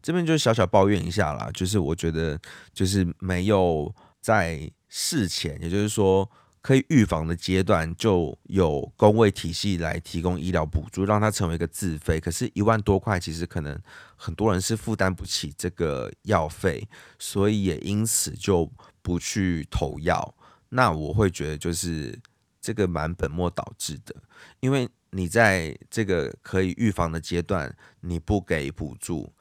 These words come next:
但是当他一旦确诊为感染者之后，他可以几乎是免费吃一辈子的药。你就比如说吃，给你，你让他吃二十八天，跟让他吃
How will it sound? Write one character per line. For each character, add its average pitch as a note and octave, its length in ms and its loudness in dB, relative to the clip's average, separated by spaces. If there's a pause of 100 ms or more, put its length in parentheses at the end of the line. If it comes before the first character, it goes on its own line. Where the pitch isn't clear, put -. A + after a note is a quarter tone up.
(220)
但 A#2+ 180 2
是 A#2+ 320 -2 (120)
当 A#2 420 4
他 G#2+ 340 2 (120)
一 E2+ 160 -6
旦 F#2 340 0
确 - 560 -2
诊 C#2 300 -6
为 C#2+ 360 -6
感 F#2 160 2
染 F2+ 220 2
者 D#2+ 160 -4
之 E2 140 -6
后， D#2+ 360 -2 (300)
他 G2+ 160 0
可 F#2+ 160 -2
以 D#2 480 -4
几 F#2+ 220 -4
乎 G2 180 0
是 G#2 220 -4
免 F2 300 -4
费 E2 260 -4
吃 E2 520 -4
一 E2 100 -8
辈 E2 180 -2
子 D2+ 140 -10
的 C2 80 -10
药。 C2+ 380 -4 (160)
你 G2 120 -8
就 E2+ 100 -6
比 F#2+ 140 -2
如 F2 60 0
说 G#2 120 0
吃， G#2+ 320 -4
给 F#2 220 -4
你， F#2+ 180 -4 (100)
你 F#2 100 -4
让 A#2 200 0
他 B2+ 120 0
吃 - 200 -4
二 C#3+ 80 2
十 A2+ 60 0
八 G#2+ 240 2
天， A#2 320 0 (340)
跟 C3 160 0
让 C#3 160 4
他 C3 140 4
吃 A#2 480 -2